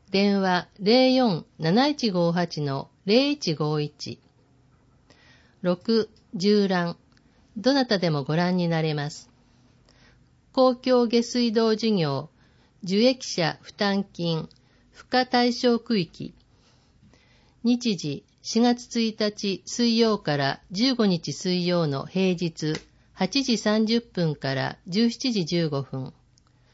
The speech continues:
場所、上下水道局、経営業務課。対象区域、長崎二丁目。問い合わせ、経営業務課。電話、零四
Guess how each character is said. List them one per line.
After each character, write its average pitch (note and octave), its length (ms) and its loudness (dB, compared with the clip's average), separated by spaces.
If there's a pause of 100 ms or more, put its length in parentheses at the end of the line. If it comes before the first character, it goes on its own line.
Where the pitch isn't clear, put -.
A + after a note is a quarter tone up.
(360)
場 F3 160 -2
所、 G#3 380 -2 (100)
上 A3+ 300 2
下 B3+ 160 4
水 B3 300 0
道 A#3+ 200 2
局、 D3+ 500 -6 (120)
経 B3 340 4
営 A#3 80 2
業 G#3+ 220 2
務 G3+ 180 0
課。 D#3+ 240 -4 (760)
対 B3 240 2
象 B3 280 2
区 A#3+ 200 0
域、 E3+ 460 -4 (280)
長 A#3 260 2
崎 G#3+ 300 -2
二 C#3 140 -2
丁 D3 280 -2
目。 C#3 260 -6 (800)
問 G#3+ 240 2
い G#3 80 2
合 G3 80 2
わ F#3+ 100 0
せ、 F3 380 -2 (220)
経 B3 420 4
営 A#3 80 2
業 A3+ 220 2
務 A3+ 140 2
課。 G3 320 -2 (440)
電 G3+ 320 2
話、 F#3 340 0
零 B3 320 4
四 A#3 320 0